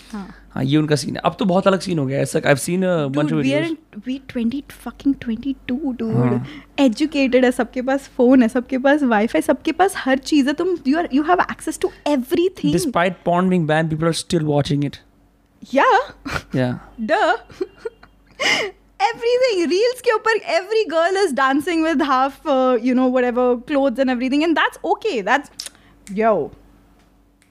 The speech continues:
Speaker 1: I'm just here to throw some sass around, okay? <laughs> But, no, I'm just saying. And all of that is there.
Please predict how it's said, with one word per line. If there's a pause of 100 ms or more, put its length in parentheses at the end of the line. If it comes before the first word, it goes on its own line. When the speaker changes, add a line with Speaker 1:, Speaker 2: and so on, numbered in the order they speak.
(160)
Speaker 1:
I'm
just
here
to
throw
some
sass
around,
okay?
<laughs>
But, (720)
no,
I'm
just
saying. (100)
And
all
of
that
is
there.